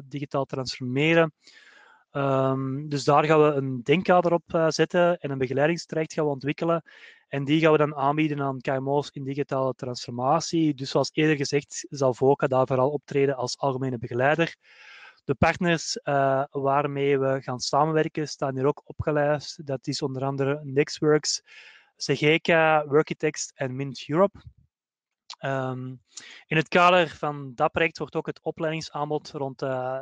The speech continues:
digitale transformatie in Vlaanderen verder in kaart gebracht. Dus dat zal ook wat meer transparantie, eh, geven voor ondernemers, eh, binnen Vlaanderen.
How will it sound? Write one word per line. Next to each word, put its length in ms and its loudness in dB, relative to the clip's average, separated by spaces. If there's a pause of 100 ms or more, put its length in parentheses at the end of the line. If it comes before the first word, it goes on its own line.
digitale 380 2
transformatie 760 -2
in 140 -8
Vlaanderen 580 -2
verder 300 -8
in 140 -10
kaart 320 0
gebracht. 440 -2 (480)
Dus 140 -6
dat 100 4
zal 140 4
ook 120 2
wat 280 4
meer 420 0
transparantie, 880 -4
eh, 340 -4
geven 520 2
voor 120 -2
ondernemers, 640 -4
eh, 300 -6
binnen 240 -4
Vlaanderen. 500 2